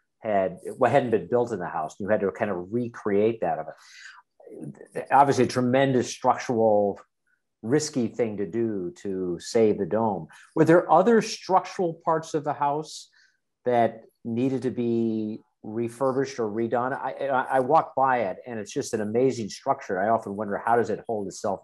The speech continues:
up? So, you know, what, how is it that you, this the structure of the house has survived for so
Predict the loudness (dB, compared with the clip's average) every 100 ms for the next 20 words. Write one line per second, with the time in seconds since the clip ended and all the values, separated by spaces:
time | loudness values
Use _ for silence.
0 | 0 0 -2 _ -20 -20 -20 _ 2 6
1 | 8 6 0 -6 -8 -8 -10 -4 2 4
2 | 2 0 2 2 2 2 6 8 8 6
3 | 4 2 -2 _ -6 -6 -8 _ -8 -6
4 | -2 -2 -2 -10 -16 _ _ _ _ _
5 | -4 -2 6 6 6 4 6 6 6 6
6 | 4 0 -2 -2 2 2 0 -6 -12